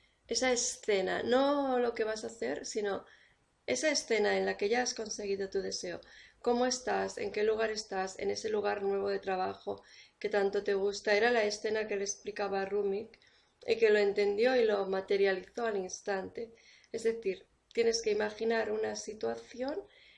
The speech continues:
en la que ya has conseguido ese trabajo nuevo o ese dinero o eso que querías. Estás ya en ese nuevo lugar.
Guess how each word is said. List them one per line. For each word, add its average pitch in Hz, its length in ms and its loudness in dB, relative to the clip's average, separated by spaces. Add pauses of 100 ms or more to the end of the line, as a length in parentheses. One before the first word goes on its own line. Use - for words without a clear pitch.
en 202 140 0
la 202 120 4
que 202 120 0
ya 220 320 -2
has 214 180 -6
conseguido 214 720 -4
ese 214 220 -4
trabajo 214 420 -4
nuevo 247 520 -4 (480)
o 196 380 -4
ese 202 280 -4
dinero 247 480 -2
o 196 340 -2
eso 226 240 -2
que 202 120 -6
querías. 160 500 -10 (580)
Estás 226 380 0
ya 262 180 6
en 220 120 4
ese 233 240 0
nuevo 233 340 2
lugar. 190 640 -2